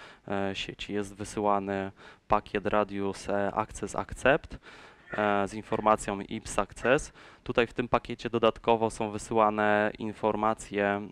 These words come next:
mm, o tym, jak ma być ustawiony, e, port, mm, czyli na przykład numer, e, vilanu, jaki ma być przypisany. E, może być, e, przesłana również access lista albo ustawienia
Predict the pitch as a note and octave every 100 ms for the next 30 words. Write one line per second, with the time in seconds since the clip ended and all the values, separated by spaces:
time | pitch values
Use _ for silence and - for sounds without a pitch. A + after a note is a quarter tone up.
0 | - G#2 G2+ G#2 G#2+ - G#2 G2+ G2+ G2+
1 | _ _ _ _ _ _ _ - G#2 G2+
2 | - A2+ A2+ G#2+ G#2+ - G2+ - G2+ G#2
3 | G2+ G2 G2 G2 - - _ _ _ _
4 | - F#2+ F#2+ G2 - G#2 F2 - - -
5 | _ - A2 G#2 G2 - A2 G#2 G2+ G2+
6 | F#2+ - - _ - G#2 G#2 A2 G#2 G2+
7 | G#2 - G#2 G2 F#2 G2+ G2 G#2+ B2 A#2+
8 | B2 A#2+ B2+ - - - B2 A#2+ A#2+ B2
9 | B2 - - - - G2 G2 G2 G2 G2
10 | _ _ _ G#2+ G#2 G#2 G2+ G2+ - -
11 | G2+ G2+ G2+ - G#2+ - G2+ G2+ G2+ G#2
12 | G2+ - G#2 G#2+ - G#2+ A2 A#2 - G#2+
13 | - G#2 G2+ G#2 G2 G#2 - G2+ G#2 G2+
14 | G2+ F#2+